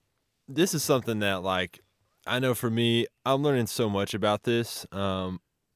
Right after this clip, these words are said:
and this is why I recommend anyone to, like, go after what your dreams are and what you wanna do, and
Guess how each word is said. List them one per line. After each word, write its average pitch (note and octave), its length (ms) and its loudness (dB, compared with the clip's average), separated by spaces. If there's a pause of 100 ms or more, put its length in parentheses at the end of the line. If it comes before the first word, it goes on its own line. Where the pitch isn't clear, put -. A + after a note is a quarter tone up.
(400)
and A2 160 -4
this C3+ 180 0
is B2+ 120 -6
why A#2 200 6
I G#2+ 60 4
recommend G#2 480 0
anyone F#2+ 480 0
to, F#2 60 -2
like, F2 480 -6 (500)
go A2 220 4
after G#2 640 2
what F#2+ 200 -2
your F#2+ 100 -6
dreams F#2 360 -2
are G2+ 220 2
and F2+ 80 -2
what F#2 180 -4
you G2+ 80 -4
wanna F#2 240 -2
do, F2+ 400 0 (640)
and F#2 540 -2